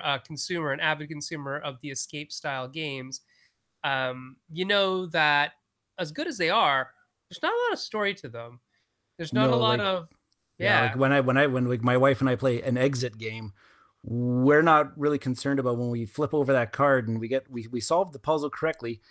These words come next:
Speaker 2: and that card has some flavor text. That's not what we're worried about. We're like, "Oh no, we gotta get, we're going on to the next puzzle 'cause we're
Speaker 1: Yeah,
Speaker 2: timed."
Speaker 1: eh, 'cause it's timed, right? So you don't have that time, you don't have the time to absorb or enjoy the, the narrative,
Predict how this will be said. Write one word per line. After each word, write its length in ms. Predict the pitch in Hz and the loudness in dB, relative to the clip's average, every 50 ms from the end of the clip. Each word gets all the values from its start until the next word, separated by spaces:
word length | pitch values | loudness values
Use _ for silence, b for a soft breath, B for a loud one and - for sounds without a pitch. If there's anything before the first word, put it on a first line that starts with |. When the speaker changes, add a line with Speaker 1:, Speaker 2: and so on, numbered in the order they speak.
| b b b b b b - | b b b b b b -2
Speaker 2:
and 100 | 117 127 | 0 0
that 120 | 131 127 | 0 2
card 240 | - - - 208 156 | 2 2 2 2 2
has 160 | 160 170 165 | 2 0 0
some 160 | - 160 139 127 | 0 0 0 0
flavor 420 | - - - 156 165 180 151 139 | -2 -4 -2 -2 -2 -2 -2 -2
text. 260 | 135 127 113 104 - _ | -2 -2 -2 -4 -4 _
That's 160 | - 147 160 | -2 0 0
not 100 | 190 170 151 | 0 2 2
what 40 | 143 | 2
we're 80 | 143 135 | 2 2
worried 200 | 123 139 147 139 | 4 4 4 4
about. 160 | 110 110 113 | 4 2 0
We're 60 | 117 120 | 0 0
like, 140 | 110 - - | -2 -2 -2
"Oh 100 | 156 160 | 2 2
no, 220 | 151 135 110 95 - | 4 2 2 0 -4
we 100 | - 139 | -2 0
gotta 140 | 147 147 135 | 2 2 2
get, 180 | 117 139 127 - - | 0 -2 -4 -6 -8
we're 180 | 139 143 156 160 | -4 -2 0 2
going 200 | 180 170 160 156 | 2 2 2 2
on 120 | 147 139 | 2 2
to 80 | 143 135 | 2 2
the 100 | 127 123 | 2 2
next 160 | 139 135 - | 0 0 0
puzzle 280 | - 156 156 135 117 | 0 0 0 0 -2
'cause 200 | 107 - 110 104 | -6 -8 -8 -2
we're 140 | 101 151 170 - | 0 0 0 0
Speaker 1:
Yeah, 160 | 277 302 254 - | -2 -2 -2 -2
Speaker 2:
timed." 280 | 101 90 87 87 - - _ - | -2 -6 -8 -10 -12 -16 _ -12
Speaker 1:
eh, 80 | 185 | -10
'cause 160 | 180 - - | -10 -8 -10
it's 160 | 180 175 - - | -8 -8 -8 -8
timed, 460 | - - 208 202 180 143 127 123 131 | -4 -2 0 0 0 0 -2 -4 -8
right? 240 | 131 131 147 160 - | -10 -10 -10 -8 -8
So 200 | - - 185 175 | -8 -8 -8 -10
you 160 | 180 175 180 | -10 -10 -8
don't 140 | 190 214 202 | -8 -6 -4
have 100 | 214 208 | -4 -4
that 220 | 190 196 175 - - | -4 -6 -6 -8 -8
time, 360 | - 185 180 180 175 175 160 _ _ _ _ | -6 -4 -2 -2 -4 -6 -10 _ _ _ _
you 100 | 180 180 | -10 -8
don't 100 | 180 175 | -8 -8
have 120 | 196 190 | -8 -8
the 160 | 185 170 151 - _ _ _ | -8 -8 -10 -10 _ _ _
time 400 | _ - 139 151 139 123 127 123 - | _ -10 -8 -6 -6 -6 -8 -10 -10
to 140 | - 143 - B B B B B B B B B B B B - | -12 -12 -12 B B B B B B B B B B B B -8
absorb 580 | 170 160 151 147 170 165 165 170 165 160 143 151 | -6 -2 -2 0 0 2 2 2 2 2 0 -2
or 80 | 156 | -2
enjoy 500 | 147 139 139 131 131 143 143 151 151 151 | -4 -4 -6 -8 -6 -4 -2 -2 -2 -2
the, 340 | 139 127 135 135 131 139 139 123 | -4 -4 -4 -4 -4 -4 -6 -10
the 80 | 127 | -10
narrative, 760 | 123 123 127 127 135 139 139 135 - - 120 113 113 113 113 | -6 -4 -2 0 0 0 -2 -4 -6 -10 -10 -10 -10 -12 -14